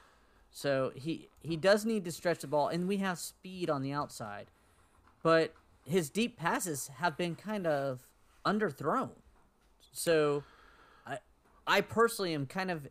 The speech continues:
in that nervous feeling of the Cam Newton era at, towards the end where he couldn't push the ball down the field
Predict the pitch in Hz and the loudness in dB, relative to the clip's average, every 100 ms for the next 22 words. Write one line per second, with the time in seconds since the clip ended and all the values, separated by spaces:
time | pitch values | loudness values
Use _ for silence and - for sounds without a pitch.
0 | - 160 156 - 139 160 208 170 - 139 | -4 -2 -2 -2 -2 -2 -2 -6 -6 -6
1 | 135 151 143 139 139 156 160 147 185 220 | -4 -6 -8 -8 -6 -4 -2 -4 -6 -6
2 | 139 131 131 135 139 156 - - _ _ | -6 -6 -4 -2 2 2 0 -14 _ _
3 | - 135 - 160 139 170 202 139 143 151 | -2 -2 2 2 2 0 0 0 0 0
4 | - _ _ - 185 - 165 220 - - | -4 _ _ -4 -4 4 4 4 -2 -20
5 | - 185 208 202 165 170 170 165 165 143 | 0 2 2 -2 4 4 4 0 0 -4
6 | - 220 196 156 | -2 0 0 -2